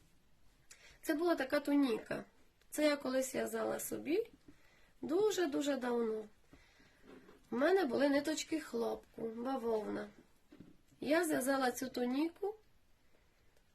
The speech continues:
аж поки я її не дов'язала, я не зрозуміла, що вона така якась дубова, важка. І я,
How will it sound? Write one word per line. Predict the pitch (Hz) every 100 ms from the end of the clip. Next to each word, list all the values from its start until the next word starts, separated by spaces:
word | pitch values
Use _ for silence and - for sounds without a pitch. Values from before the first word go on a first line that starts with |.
| _
аж | 247 254
поки | - 320 349 - 302 - - _ _ _ - - _ - 262 240
я | 233 240 262
її | 262 269
не | 254 220
дов'язала, | 220 226 220 247 269 262
я | 254
не | 254 240
зрозуміла, | 233 226 233 247 247
що | 233 233
вона | 220 226 220 - - - -
така | 214 - 302 381
якась | 349 320 294 - - -
дубова, | - 240 247 214 277 269 208 240 226 -
важка. | 240 294 - - 262 262 - - _ - - - - - - -
І | 247
я, | 294 349